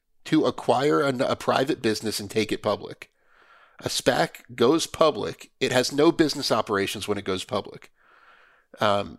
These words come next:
so it goes public, raises usually a few hundred million dollars. Then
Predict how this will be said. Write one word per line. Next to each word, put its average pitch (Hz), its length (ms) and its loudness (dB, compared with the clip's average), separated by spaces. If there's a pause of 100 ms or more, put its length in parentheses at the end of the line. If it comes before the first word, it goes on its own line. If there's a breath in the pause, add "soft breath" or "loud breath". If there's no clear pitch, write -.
so 120 160 2
it 107 80 0
goes 165 220 2
public, 113 420 -2
raises 123 580 -4
usually 160 320 0
a 139 60 4
few 143 220 -2
hundred 120 280 -2
million 101 240 -2
dollars. 98 460 -4 (800 soft breath)
Then 139 380 2